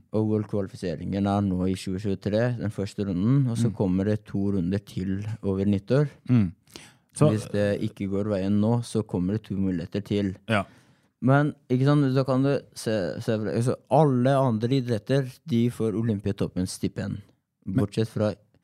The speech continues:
Speaker 1: boksing. <laughs>
Speaker 2: Boksing får ikke det. Så
Speaker 1: Nei.
Speaker 2: dere må skrape de sam-, altså de penga selv ved å jobbe og,
Speaker 1: Ja.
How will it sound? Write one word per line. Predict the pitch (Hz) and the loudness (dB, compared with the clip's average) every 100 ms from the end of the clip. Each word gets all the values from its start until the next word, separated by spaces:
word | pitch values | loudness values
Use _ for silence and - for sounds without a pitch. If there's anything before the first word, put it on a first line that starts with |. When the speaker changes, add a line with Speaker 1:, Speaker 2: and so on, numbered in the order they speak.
| _ | _
Speaker 1:
boksing. | 98 - - 98 | -8 -6 -2 0
<laughs> | 107 - 123 | 0 0 8
Speaker 2:
Boksing | 131 - 147 | 8 8 2
får | 127 110 | 2 4
ikke | 107 98 | 4 4
det. | 247 254 - | 6 4 4
Så | - | 4
Speaker 1:
Nei. | 143 | 4
Speaker 2:
dere | 143 | 4
må | 139 | 4
skrape | 180 135 101 117 | 2 2 2 2
de | 120 | 2
sam-, | - 110 107 | 0 -4 -4
altså | 120 117 127 | -2 2 2
de | |
penga | 123 117 107 | 2 2 2
selv | - 117 123 113 | 0 -2 0 2
ved | 110 | 2
å | 113 117 | 4 2
jobbe | 92 95 101 | 2 2 6
og, | |
Speaker 1:
Ja. | 104 104 | 6 6